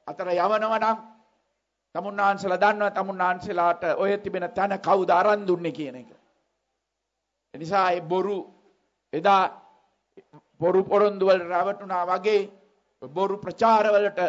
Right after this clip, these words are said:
රැවටෙන්නට එපයි කියන එක මම මේ අවස්ථාවේ ඉල්ලා සිටිනවා. වගේම මේ රජය ආවට පස්සේ තමුන්නාන්සේලා දන්නවා ඒ රණවිරුවන්ගේ අභිමානය, මානසිකත්වය කඩා දැම්මා.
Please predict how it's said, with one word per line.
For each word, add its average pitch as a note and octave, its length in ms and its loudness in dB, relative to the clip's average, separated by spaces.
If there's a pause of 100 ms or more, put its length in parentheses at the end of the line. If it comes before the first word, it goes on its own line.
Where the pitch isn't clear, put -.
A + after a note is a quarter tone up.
(360)
රැවටෙන්නට F3+ 680 -2
එපයි F3+ 420 2
කියන F3 180 -8
එක E3+ 120 -10
මම D#3 260 -6 (220)
මේ D#3 160 -10
අවස්ථාවේ D3+ 460 -6
ඉල්ලා C#3 180 -8
සිටිනවා. G#2 440 -18 (500)
වගේම G#3+ 420 -2 (880)
මේ F#3 100 -2
රජය G#3 300 2
ආවට G#3 380 4
පස්සේ G#3 420 -2
තමුන්නාන්සේලා G3 720 -2
දන්නවා G#3 440 0 (1200)
ඒ D#3 100 -6
රණවිරුවන්ගේ G#3 800 -4
අභිමානය, G3+ 680 -4
මානසිකත්වය F#3+ 840 -2
කඩා G3+ 380 0
දැම්මා. G#3+ 400 0